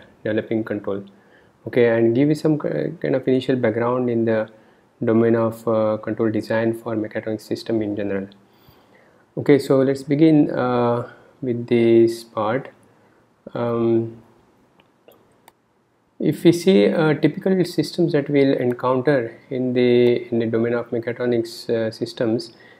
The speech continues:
is of the kind of, uh, uh, rigid body systems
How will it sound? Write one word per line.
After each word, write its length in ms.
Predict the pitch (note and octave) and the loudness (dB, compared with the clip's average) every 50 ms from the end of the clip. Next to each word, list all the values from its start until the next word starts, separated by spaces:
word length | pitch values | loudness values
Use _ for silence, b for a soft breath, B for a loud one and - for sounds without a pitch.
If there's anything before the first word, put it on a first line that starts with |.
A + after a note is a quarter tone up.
| b b - | b b -4
is 260 | C3+ B2+ B2+ B2 A#2+ C3 | 0 2 2 2 4 2
of 220 | B2+ B2+ B2 B2+ | 2 2 2 0
the 80 | C3 B2 | -2 -2
kind 520 | - - C3 C3+ D3 D#3 D#3+ D#3 D#3 D3 | -2 -2 0 2 2 4 4 4 4 4
of, 340 | C3+ C3+ C3+ C3+ C3 - - | 2 2 2 0 -2 -2 -2
uh, 380 | F3 B2 B2 A#2+ A#2 A#2 A#2 A2+ b b b b b b b b b _ _ _ - | 0 0 0 0 -2 -4 -4 -8 b b b b b b b b b _ _ _ -14
uh, 480 | - C3+ A#2 A2+ A2 A2 A2 A2 G#2+ A2 | -10 -8 -6 -4 -2 -2 -2 -2 -2 -2
rigid 320 | A2+ A2 A2 A2+ C3 C3 C3 | 0 0 2 2 0 -2 0
body 220 | - C#3+ C#3+ D3 | 0 2 2 2
systems 600 | D3 - D#3 - - G3 G3+ G3+ G3 - - - | 2 0 -6 -4 -2 -2 -2 -2 -4 -8 -10 -16